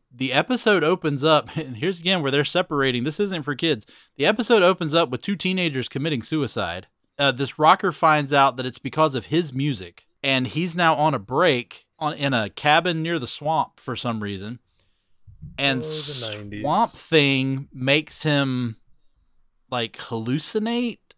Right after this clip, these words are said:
Speaker 1: I don't know what's going on, but he pretty much has to face that his music is having this effect on people.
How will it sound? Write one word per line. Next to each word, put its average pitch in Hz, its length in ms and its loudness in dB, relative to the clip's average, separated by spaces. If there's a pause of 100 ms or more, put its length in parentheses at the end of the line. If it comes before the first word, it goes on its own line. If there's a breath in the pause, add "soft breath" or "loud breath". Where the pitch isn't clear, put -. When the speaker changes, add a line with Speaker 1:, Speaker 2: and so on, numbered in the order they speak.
(100)
Speaker 1:
I 135 120 -8
don't 160 160 -8
know 156 120 -4
what's 156 280 -4
going 185 340 -2
on, 185 360 0
but 135 180 2
he 131 100 -8
pretty 160 200 -2
much 156 180 -4
has 160 180 0
to - 100 -8
face 147 640 0 (560)
that 127 260 0
his 143 200 0
music 143 420 -2
is 135 240 0
having 135 340 0
this 139 200 -4
effect 139 360 -2
on 147 160 2
people. 160 520 -4